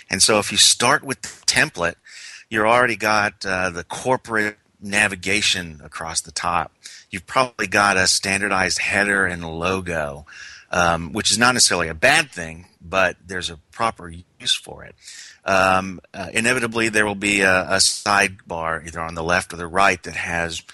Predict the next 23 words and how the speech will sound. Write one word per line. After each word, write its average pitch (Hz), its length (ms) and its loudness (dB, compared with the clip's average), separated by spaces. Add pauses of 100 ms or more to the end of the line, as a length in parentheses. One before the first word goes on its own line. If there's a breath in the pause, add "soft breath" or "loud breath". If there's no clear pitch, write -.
(120 loud breath)
standard 92 640 -2
stuff - 400 -2
that 82 140 -10
appears 82 340 -6
on 82 80 -10
every 78 180 -8
page, 87 380 -2
and 82 100 -6
it 104 120 -2
can 95 180 -8
range 87 240 -2
from 82 140 -10
everything 85 420 -6
from, 80 320 -8 (540 loud breath)
um, 80 420 -6 (100)
links 95 340 0
to, 85 380 0 (120)
to, 82 320 -2
uh, 76 180 0
blogs, 107 800 4 (500 loud breath)
ads 107 560 2
for 82 340 -8
products, 107 840 0